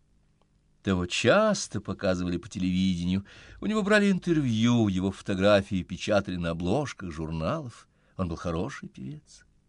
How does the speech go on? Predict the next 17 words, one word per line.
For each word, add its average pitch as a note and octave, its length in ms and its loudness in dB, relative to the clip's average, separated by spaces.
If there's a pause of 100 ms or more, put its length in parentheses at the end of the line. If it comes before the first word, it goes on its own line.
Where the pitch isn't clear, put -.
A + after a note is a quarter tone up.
(420)
И C#3+ 80 2
он E3 140 2
пел A3 200 -2
о G3+ 40 -2
любви. A2 600 -4 (480)
Девочка F#2 400 -4
тоже F#2+ 360 -2
очень E2 280 -6
верила B2 380 -4
в C2 80 -14
любовь. B2+ 300 -12 (1120)
"Я G2+ 180 -2
знаю, G2+ 540 4
как F2+ 220 -2
кончаются F2+ 800 0
такие E2+ 340 -4
истории", — E2+ 680 -4